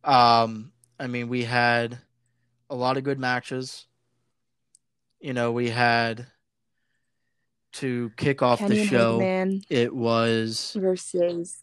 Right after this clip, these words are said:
Speaker 2: Kip and Jimmy
Speaker 1: the
Speaker 2: Havoc.
Speaker 1: Yeah, against
Speaker 2: Uh,
Speaker 1: which it was a
Speaker 2: typical.
Speaker 1: good match.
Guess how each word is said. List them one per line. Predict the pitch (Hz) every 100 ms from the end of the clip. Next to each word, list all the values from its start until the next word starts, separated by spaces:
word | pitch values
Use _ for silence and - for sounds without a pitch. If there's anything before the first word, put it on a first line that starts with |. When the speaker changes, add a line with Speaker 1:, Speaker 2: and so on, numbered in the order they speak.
| -
Speaker 2:
Kip | - 180 175 180
and | 170 165
Jimmy | 165 127 -
Speaker 1:
the | 147
Speaker 2:
Havoc. | 143 - - _ - - - _ _
Speaker 1:
Yeah, | 147 131 117 113 113 _ _ _ _
against | 151 131 123 120 - - _ _ _ _ _ _ _ _ _ _ _ _ - _ -
Speaker 2:
Uh, | 302 294 285 285
Speaker 1:
which | 190 160 170
it | 180
was | 190 185
a | 190
Speaker 2:
typical. | 135 -
Speaker 1:
good | 165 165
match. | 196 170 - - -